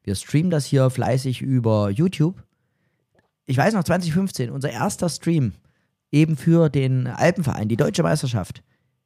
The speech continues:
Da gab's kein YouTube-Streaming. Das gab's in Amerika, das war aber in Europa oder in Deutschland speziell wegen Urheberrecht und schieß mich tot. Du könntest ja im Hintergrund ein Radio laufen haben, um Gottes Willen. Da kommt die Urheberrechtspolizei.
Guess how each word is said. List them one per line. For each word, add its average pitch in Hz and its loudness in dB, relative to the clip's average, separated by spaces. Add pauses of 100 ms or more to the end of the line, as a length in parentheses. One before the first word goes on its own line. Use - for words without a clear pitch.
(140)
Da 82 -4
gab's 110 -2
kein 123 0
YouTube-Streaming. 98 -4
Das 85 -6
gab's 113 0
in 113 -4
Amerika, 120 2
das 98 -4
war 104 0
aber 110 0
in 98 -4
Europa 110 0
oder 101 0
in 82 -6
Deutschland 127 0
speziell 104 -4
wegen 104 -2
Urheberrecht 123 0
und 113 -4 (100)
schieß 135 -4
mich 120 -4
tot. 117 -4
Du 104 -8
könntest 123 -4
ja 123 0
im 113 -2
Hintergrund 123 0
ein 113 -8
Radio 151 4
laufen 104 0
haben, 110 2
um 110 0
Gottes 143 0
Willen. 131 2 (300)
Da - -18
kommt 117 -4
die 120 2
Urheberrechtspolizei. 113 0